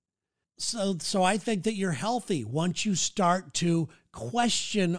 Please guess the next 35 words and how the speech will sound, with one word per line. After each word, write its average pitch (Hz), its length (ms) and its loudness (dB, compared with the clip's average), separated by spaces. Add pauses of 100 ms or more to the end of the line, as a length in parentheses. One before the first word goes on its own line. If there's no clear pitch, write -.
all 165 300 4
of 117 120 -4
this. - 440 -14 (1000)
But 220 160 -6
once 269 300 2
you 262 80 2
start 220 300 0
to 190 80 -2
question 233 640 2
these 156 280 4
things, 151 580 -2 (1200)
some 269 320 4
people 214 280 6
will 202 120 6
stay 247 500 4
in 185 340 0
that, 147 360 -2
"Oh, 151 220 0
I 143 220 4
hate 170 340 2
this, 175 220 0
I 143 100 -2
hate 170 240 2
this, 165 180 0
I 143 120 -2
hate 196 220 0
this." 156 180 -4
And 196 100 -4
I 247 100 -2
think 254 220 -6
that's 254 240 -2
also 240 340 0
a 190 60 2
big 180 260 0
mistake. 165 600 -4